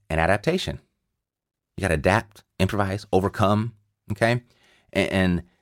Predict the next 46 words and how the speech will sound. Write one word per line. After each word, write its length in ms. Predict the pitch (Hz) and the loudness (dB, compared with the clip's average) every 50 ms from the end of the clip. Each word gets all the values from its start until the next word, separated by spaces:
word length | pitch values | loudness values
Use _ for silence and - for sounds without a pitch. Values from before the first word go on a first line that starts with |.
| _ - | _ -2
you 100 | 87 95 | -2 0
do 180 | 90 120 127 123 | 0 0 0 0
that 180 | 117 - - - | 0 -2 -4 -2
through 140 | - 95 | -2 0
really, 280 | 90 90 95 98 98 - - - | 0 2 2 2 0 -2 -4 -8
through 540 | - - - - - - 104 92 87 80 | -14 -14 -14 -14 -8 -2 0 0 0 0
being 320 | 53 53 - 92 90 87 85 | -2 -2 0 2 2 2 2
consistent 480 | - - 85 - - 98 92 - - | 0 -2 -2 -2 -2 -2 -2 -2 -2
with 120 | - - - | -2 -2 0
your 120 | 80 80 | 2 2
education. 540 | 73 69 71 - 73 62 - - - - - _ | 2 0 -2 -4 -4 -4 -4 -6 -8 -10 -16 _
I 540 | _ _ _ _ _ _ _ _ _ - - | _ _ _ _ _ _ _ _ _ -6 -4
mean, 100 | 87 80 | -2 -2
stagnation, 720 | - - - 104 113 107 104 107 110 110 - 113 95 - | -2 0 0 0 2 2 2 0 0 0 0 -2 -2 -2
that's 260 | - - 95 113 - - | -2 -2 -2 -2 -2 -2
the 100 | 196 143 | 0 0
worst 280 | 87 85 98 98 - | 2 2 0 0 0
thing 120 | - 85 76 | -2 -2 -2
that 100 | 62 - | -2 -4
can 80 | - | -6
happen 340 | 67 - 71 71 - 71 71 | -6 -4 -4 -4 -4 -4 -4
to 200 | - - 80 71 - | -2 -2 -2 -2 0
a 100 | - 73 | -2 -2
business 560 | 71 65 69 67 - 50 50 - - - - - - | 0 0 -2 -2 -2 -4 -4 -6 -6 -8 -10 -8 -2
or 180 | - 73 69 67 | 2 4 4 4
an 80 | 65 | 4
investor. 480 | 62 62 60 - - - - - - - _ _ _ _ _ _ | 2 0 -2 -4 -6 -6 -6 -10 -12 -20 _ _ _ _ _ _
So 140 | - - 80 | -4 -2 0
seek 340 | - - - 147 175 - 95 | 2 2 2 2 2 0 -2
growth 320 | 92 107 117 90 80 - - | 0 0 0 0 -2 -4 -2
all 140 | - 92 104 | 0 0 0
the 80 | 107 | 0
time. 340 | 110 - 117 95 80 67 64 | -2 0 0 0 0 0 -2
Seek 300 | - - - 143 139 - | -2 -2 -2 -2 0 0
new 140 | 127 127 123 | 0 2 2
information 420 | 113 - - 95 95 92 - - | 0 0 0 0 2 2 0 0
all 80 | 78 73 | 0 0
the 60 | 71 | 0
time. 320 | - - 85 71 64 71 - - - - - - _ | -2 -2 -4 -4 -4 -6 -12 -18 -20 -20 -20 -12 _
The 80 | - - | -6 -2
type 220 | - 120 120 123 | 0 0 0 0
of 100 | 123 98 | 0 0
growth 320 | 87 104 104 104 104 101 | 2 2 2 2 2 0
and, 180 | 95 82 - - | -2 -2 -2 0
and 220 | 78 78 78 73 - | 0 0 0 -2 -2
information 800 | - 98 104 - - 95 95 98 101 92 - 107 101 95 92 | -2 -2 0 0 2 2 2 2 2 0 0 0 0 0 -2